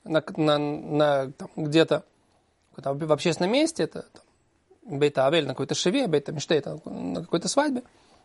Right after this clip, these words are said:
нельзя пользоваться. Почему? Рашбам поясняет, вот этот момент я хотел добавить, это называется шуэль шеломидаас. Получается, по отношению к этому предмету он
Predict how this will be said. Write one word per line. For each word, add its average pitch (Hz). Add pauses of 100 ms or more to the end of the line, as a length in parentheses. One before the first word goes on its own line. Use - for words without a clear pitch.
(140)
нельзя 180
пользоваться. 135
Почему? 233
Рашбам 175
поясняет, 202
вот 160
этот 151
момент 160
я 143
хотел 165
добавить, 226
это 196
называется 185
шуэль 190
шеломидаас. 165 (640)
Получается, 175
по 180
отношению 190
к 190
этому 190
предмету 220
он 214